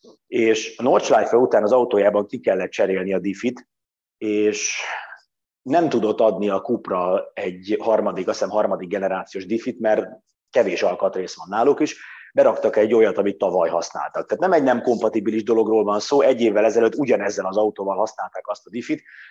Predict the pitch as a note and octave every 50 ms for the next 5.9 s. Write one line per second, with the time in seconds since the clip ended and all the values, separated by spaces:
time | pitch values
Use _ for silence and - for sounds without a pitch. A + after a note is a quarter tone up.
0 | - _ _ - - C#3 D#3 G#3+ E3 A#2 G2+ - F#2+ F2+ - A2+ A#2 A2+ B2 C3
1 | C3+ C3+ B2+ - - - - _ - - D3 C#3+ - A#2+ A2+ G#2+ G#2+ A2 A2+ A2
2 | G#2+ F#2 - - G2 - G2 F#2+ - G2+ F#2+ F#2+ F2+ F#2 F#2+ F#2+ F#2+ - G#2+ G2+
3 | G2 G#2 G2 F#2 F2+ - G#2 F#2+ F2+ F2+ F2+ F2+ - F2 D#2 E2 D#2+ D#2 - -
4 | _ _ _ _ _ - G3 F#3 D3+ C3 A#2 G#2 G#2 - A#2+ G#2+ G#2 G#2 G#2 G2+
5 | F#2+ G2+ G2 - - - C3 A#2 G#2 - - A2 F#2+ - - - G#2 G2